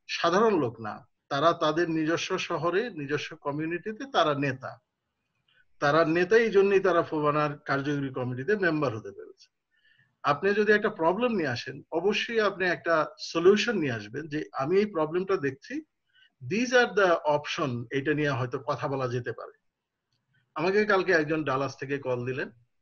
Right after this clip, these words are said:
আহ, ওয়ালি রহমান। তার একটা project বাংলাদেশে, very good project, সেটা হলো যে ওই, আম, test করার জন্যে, corona test করার জন্যে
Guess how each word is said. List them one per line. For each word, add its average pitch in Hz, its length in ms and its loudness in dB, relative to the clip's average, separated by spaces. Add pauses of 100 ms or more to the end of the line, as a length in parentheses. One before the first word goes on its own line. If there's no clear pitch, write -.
(100)
আহ, 120 300 -4
ওয়ালি 123 220 -2
রহমান। 117 320 -10 (680)
তার 170 200 4
একটা 202 140 4
project 147 520 0
বাংলাদেশে, 127 560 -4
very 233 200 0
good 196 180 0
project, 123 360 -2 (220)
সেটা 147 280 -2
হলো 143 260 0
যে 131 320 0 (480)
ওই, 123 360 -2
আম, 110 540 -4 (180)
test 185 280 0
করার 131 340 0
জন্যে, 117 460 -8
corona 143 560 -2 (200)
test 147 240 -4
করার 123 300 -4
জন্যে 139 300 -8